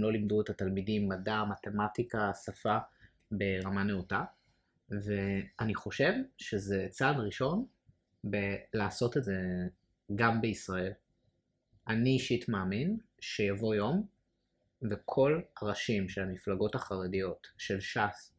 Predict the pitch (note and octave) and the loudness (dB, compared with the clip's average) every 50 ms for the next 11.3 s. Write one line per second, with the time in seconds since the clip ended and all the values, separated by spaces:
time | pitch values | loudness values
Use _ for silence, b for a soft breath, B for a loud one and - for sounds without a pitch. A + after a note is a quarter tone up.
0 | - - - - G#2 G2 F#2+ F2+ - A#2+ - - D#2+ - - G2 G#2 A2 D3 F#3 | -20 -14 -8 -4 -2 -2 -2 -2 -2 -4 -2 -2 -2 0 0 2 4 4 4 4
1 | - - _ _ _ _ _ _ _ _ - A2 G#2+ G#2 G2+ - - - G#2 A2 | 0 -6 _ _ _ _ _ _ _ _ -4 0 0 2 0 0 0 0 0 2
2 | B2 C#3+ D3+ - A2+ G2+ F#2+ - - - C3 A#2+ G2+ F#2 F#2+ G#2 - B2 G#2+ F#2+ | 2 2 2 0 0 -2 -2 -2 0 0 0 0 0 0 -2 -2 -2 -2 -4 -4
3 | - - - - A2 C3 - - - _ _ _ _ _ _ _ _ _ - - | -4 -4 -2 0 0 0 -2 -6 -14 _ _ _ _ _ _ _ _ _ -2 0
4 | G#2 G#2+ A#2 B2+ - - E3 C#3 G#2 F#2 - - - A#2 - - C#3+ D3+ D#3+ - | 2 4 4 4 4 4 0 0 0 -2 -4 -2 -2 -2 0 2 0 0 0 -4
5 | _ _ _ _ _ _ _ _ _ - - G#2+ G#2 G2 G2 G#2+ G#2 G2 G#2 A2+ | _ _ _ _ _ _ _ _ _ -2 0 2 2 4 4 4 4 6 6 6
6 | B2+ - - - - - - _ - - - A#2+ G#2 G2 G2 F#2+ - - - G#2+ | 6 4 2 -6 -16 -18 -18 _ -10 -6 0 2 2 2 2 0 -4 -2 2 4
7 | G2+ G2 G2 F#2+ G2 A2 B2 E3+ F3 - _ _ - - - G2+ G2 - G2+ - | 4 4 4 4 2 2 2 2 2 -2 _ _ -6 -2 -2 0 0 -2 -2 -2
8 | - E3+ - - - - G2 F#2 - - - B2+ D#3 D#3+ D#3+ - - - G2 F2 | -2 -2 -2 -2 0 0 2 2 0 2 4 4 4 4 2 -4 0 0 2 2
9 | G#2+ A2+ B2 - - G#2 F#2+ G2 G#2 G#2 C3+ D#3+ F3+ - - - _ _ _ _ | 2 0 0 -2 -2 -2 2 2 2 2 2 0 -2 -4 -8 -20 _ _ _ _
10 | _ _ _ _ _ _ _ _ - G2 F#2+ F#2 - - - G2+ G2 F#2+ G2 F#2+ | _ _ _ _ _ _ _ _ -4 -2 -2 -2 -2 -4 -2 0 0 0 0 -2
11 | - G#2 G2+ G2 G2 G2+ | -4 -6 -6 -6 -6 -8